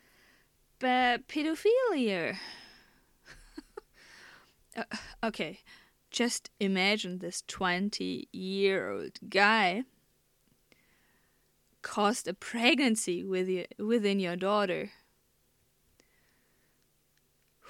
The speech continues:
Whew! Well, for me, abortion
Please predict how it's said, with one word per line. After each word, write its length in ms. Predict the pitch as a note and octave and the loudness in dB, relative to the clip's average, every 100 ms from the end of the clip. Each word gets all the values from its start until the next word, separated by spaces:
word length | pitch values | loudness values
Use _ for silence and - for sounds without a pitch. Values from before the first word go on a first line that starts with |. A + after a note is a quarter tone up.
| - | 6
Whew! 400 | A#4 G4 G3+ - - - - _ _ _ - - - _ _ _ _ _ _ _ _ - - - - - _ _ | 10 10 8 4 -6 -20 -20 _ _ _ -6 -6 -12 _ _ _ _ _ _ _ _ -20 -20 -20 -20 -20 _ _
Well, 320 | G#3+ G3+ A#3+ | 0 2 2
for 180 | B3+ G#3+ | -2 -6
me, 240 | G#3 G#3+ A#3 | -2 0 0
abortion 760 | F#3+ F#3 G3 A3 C4+ B3+ B3+ | -2 -2 -2 -4 -4 -4 -6